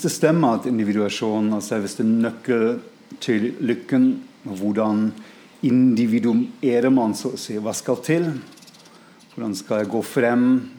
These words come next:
Hvor går veien? Individuasjon handler om å utvikle alle sine tolv primære potensialene.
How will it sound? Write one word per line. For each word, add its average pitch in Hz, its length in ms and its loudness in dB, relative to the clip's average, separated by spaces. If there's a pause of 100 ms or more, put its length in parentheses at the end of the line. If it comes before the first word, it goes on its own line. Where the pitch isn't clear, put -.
Hvor 98 360 -6
går 110 160 -2
veien? 110 440 0 (360)
Individuasjon 131 1000 2 (720)
handler 113 500 2
om 110 160 -2
å 117 60 -4 (100)
utvikle 110 600 -4 (260)
alle 113 360 2 (280)
sine 98 380 -2 (100)
tolv 98 380 -2 (180)
primære 98 840 -2 (260)
potensialene. 101 800 -8